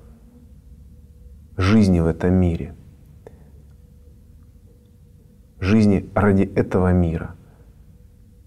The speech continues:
стяжательства, потребления, гедонизма, удовольствия, разврата и похоти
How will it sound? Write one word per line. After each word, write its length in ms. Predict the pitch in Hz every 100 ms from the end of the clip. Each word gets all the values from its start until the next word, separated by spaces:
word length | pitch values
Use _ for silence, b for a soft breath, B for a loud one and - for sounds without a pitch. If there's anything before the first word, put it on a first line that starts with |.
| - - -
стяжательства, 1000 | - - 90 90 98 98 82 - - - - -
потребления, 880 | - 185 165 90 98 95 82 78 - - - -
гедонизма, 720 | 98 90 90 90 87 82 71 -
удовольствия, 840 | 90 92 87 95 92 - - - B B B B B B B B - - - - - -
разврата 480 | 90 85 101 98 -
и 140 | 101
похоти 680 | 95 98 90 - - -